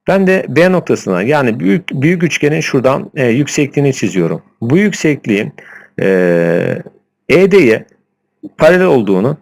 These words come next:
söyleyebilirim. Zaten par-, amacım burada paralel çizmekti. Bu yükseklik buraya paralel oldu arkadaşlar. Ve orta taban oldu. Beş ise şuradaki uzunluğumuz beş birim olacaktır. Ve şuradaki uzunluğumuza isterseniz K diyelim şu kısmı arkadaşlar.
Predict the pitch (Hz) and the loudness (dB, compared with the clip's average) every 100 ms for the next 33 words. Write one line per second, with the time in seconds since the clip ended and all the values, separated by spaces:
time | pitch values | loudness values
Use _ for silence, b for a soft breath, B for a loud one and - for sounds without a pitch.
0 | _ - - 110 104 95 90 - - 139 | _ -10 -2 0 0 -2 -4 -8 -4 -2
1 | 135 185 175 139 143 139 131 123 143 143 | 0 -2 -2 -2 -2 -2 -2 -2 -2 -2
2 | 151 131 131 160 156 113 90 80 - 185 | 0 0 2 0 -2 -2 -2 -2 -2 -4
3 | - 147 120 - - 160 117 78 - 156 | 0 0 0 -2 -4 -2 -2 -2 0 2
4 | 156 156 143 95 87 78 85 69 - - | 4 4 2 2 0 -2 -4 -4 -6 -10
5 | B B B B B - 131 180 180 - | B B B B B -2 2 4 2 2
6 | 143 185 170 139 101 87 78 - - 165 | 0 2 0 0 0 -2 -4 -4 0 0
7 | - 165 170 - 156 151 143 143 120 101 | 0 -4 -4 -4 -2 -2 0 -2 0 0
8 | 113 151 - - 131 - - 98 87 82 | -2 -4 -8 0 0 0 -2 -4 -2 -4
9 | 82 76 - - - _ B B B B | -4 -6 -8 -16 -16 _ B B B B
10 | 151 175 165 - 185 190 - 165 143 165 | 4 4 2 -2 0 2 0 0 0 0
11 | 170 160 143 - - 151 143 156 151 - | 0 0 0 -2 0 0 0 -2 -6 -2
12 | 147 139 110 82 73 - - - 110 101 | 2 4 2 -2 -4 -10 -8 -6 -4 -2
13 | 87 82 95 87 - 143 165 | -2 -4 -4 -4 -2 -2 -2